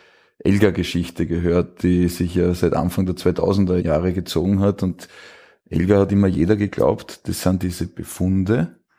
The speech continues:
die irgendwie eingescannt werden und dann auf eine Festplatte geladen werden und dort kann's dann jeder anschauen, P-D-F-Wüste, Friedhof oder was auch immer. Das ist es gar nicht.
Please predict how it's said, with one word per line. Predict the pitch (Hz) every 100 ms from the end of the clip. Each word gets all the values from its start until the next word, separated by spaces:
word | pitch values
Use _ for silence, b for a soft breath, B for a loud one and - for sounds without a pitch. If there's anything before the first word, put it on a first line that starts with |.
| _ _ _ _ -
die | 85 104
irgendwie | 117 113 101
eingescannt | - 87 92 95 - 101 95 101
werden | 90 92 95 131 160 - _ _ _ -
und | 101 -
dann | 98 107
auf | 104
eine | 110
Festplatte | 98 82 87 - 95 - 104 95
geladen | 95 87 95 104 101
werden | 92 101 117
und | - 101 -
dort | 92 90 -
kann's | - 98 -
dann | 92 98
jeder | 92 90
anschauen, | 78 98 104 101 104 107 104
P-D-F-Wüste, | 95 85 - 95 - 92 101 107 - 107 104
Friedhof | - 98 101 104 95
oder | 95 90
was | 87 85
auch | 90
immer. | 95 90 80 - _ _ _ _ _ _ -
Das | 78
ist | - - -
es | 127 131
gar | - -
nicht. | - - -